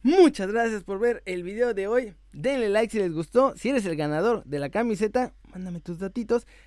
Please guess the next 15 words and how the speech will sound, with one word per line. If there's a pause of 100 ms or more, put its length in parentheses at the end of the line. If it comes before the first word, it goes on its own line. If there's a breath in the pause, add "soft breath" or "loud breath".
(100)
Y
recuerda (140 soft breath)
meterle
el
zambombazo
durísimo,
esa
manita
para
arriba,
si
así
lo
deseas
también.